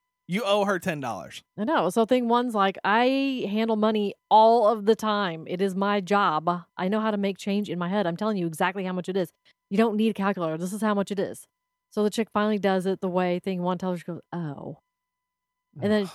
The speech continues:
Speaker 2: finally she ended up with the right amount of change, but it took forty-five minutes just to get her money back.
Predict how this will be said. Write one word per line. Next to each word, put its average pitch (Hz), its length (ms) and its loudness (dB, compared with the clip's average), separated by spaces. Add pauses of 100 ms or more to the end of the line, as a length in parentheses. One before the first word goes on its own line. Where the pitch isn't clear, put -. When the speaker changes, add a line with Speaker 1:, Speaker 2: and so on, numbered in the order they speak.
(280)
Speaker 2:
finally 180 500 -6
she 165 200 -10
ended 165 240 -2
up 170 140 -2
with 180 80 -6
the 185 80 -6
right 208 220 0
amount 240 240 -2
of 254 60 -6
change, 320 360 -2
but 190 160 2
it - 100 -4
took 311 280 0
forty-five 208 840 0
minutes 294 540 -2 (520)
just 185 280 -4
to 202 40 -14
get 226 140 0
her 240 60 -4
money 196 260 -2
back. - 380 -20